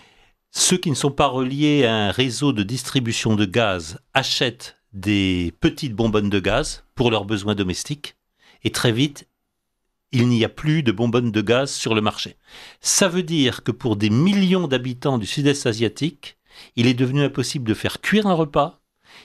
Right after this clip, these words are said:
il est devenu impossible au restaurant de faire cuire de la viande ou du poisson, et chose peut-être plus grave encore, la chaîne du froid s'est interrompue.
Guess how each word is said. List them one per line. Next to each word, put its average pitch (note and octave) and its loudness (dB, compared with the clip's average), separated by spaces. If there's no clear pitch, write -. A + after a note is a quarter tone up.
il A#2+ 4
est B2+ 0
devenu C#3 2
impossible C3+ 0
au G#2 4
restaurant A#2+ 0
de G2+ -2
faire - -2
cuire C3+ -2
de A2+ 2
la A2+ 4
viande G#2 -2
ou G2+ -2
du G2 -4
poisson, F3 0
et C#3+ 4
chose D#3 2
peut-être B2 -2
plus E3 -2
grave A#2+ 2
encore, E3+ -2
la A2 0
chaîne E3 0
du C3+ -6
froid - -2
s'est - -4
interrompue. A#2+ -2